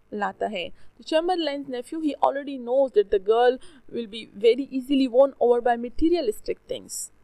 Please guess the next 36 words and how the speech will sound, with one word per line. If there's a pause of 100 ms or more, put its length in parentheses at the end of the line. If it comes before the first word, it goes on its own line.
(360)
उसको
पता
है
कि
लड़की
को
अगर
मैं
जो
है, (320)
अ,
पैसे
ऑफर
करूँगा,
ज्वेलरी
ऑफर
करूँगा,
तो
उसको
जो
है, (340)
अ,
फ़ौरन
जो
है
वो
उसको
एक्सेप्ट
कर
लेगी।
तो
वो
भी
मटीरियलिस्टिक
है,
उसको,